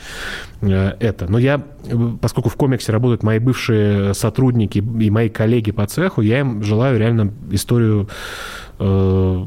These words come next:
успешную сделать. Вот совсем недавно они объявили, что у них пятьсот тысяч регистраций, то есть тех людей, которые мигрировали с, э, Binance на Комекс. Поэтому я им желаю успехов.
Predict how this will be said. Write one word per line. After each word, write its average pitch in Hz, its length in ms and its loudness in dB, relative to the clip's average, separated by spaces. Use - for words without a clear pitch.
успешную 92 520 0
сделать. 87 380 -6
Вот - 80 -6
совсем 123 260 0
недавно 117 300 2
они 101 100 4
объявили, 101 300 2
что 101 140 -2
у - 20 4
них 98 100 0
пятьсот - 380 0
тысяч - 440 -2
регистраций, 101 720 -2
то 95 60 0
есть - 180 -4
тех - 200 -2
людей, 107 220 2
которые 98 380 0
мигрировали 107 800 2
с, - 260 -6
э, 95 240 2
Binance 98 500 0
на 95 120 2
Комекс. 92 300 -4
Поэтому 104 240 0
я 104 60 2
им 101 240 0
желаю 98 300 2
успехов. 95 420 -6